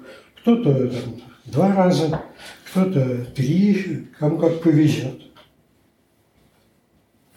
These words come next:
Дальше прямое воровство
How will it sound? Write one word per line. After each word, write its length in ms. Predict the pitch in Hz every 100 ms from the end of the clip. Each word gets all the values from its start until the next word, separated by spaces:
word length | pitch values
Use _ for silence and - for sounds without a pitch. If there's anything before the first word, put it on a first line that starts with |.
| _ _ _ _ _ _ _ _ _ _ _ _ _
Дальше 1400 | 123 143 143 208 208 202 - - 196 180 170 139 - - - _ _ _ _ -
прямое 1120 | 190 190 185 220 226 233 220 214 196 180 - - _ - 123
воровство 1500 | 127 160 156 147 - - - 160 160 175 196 208 202 165 165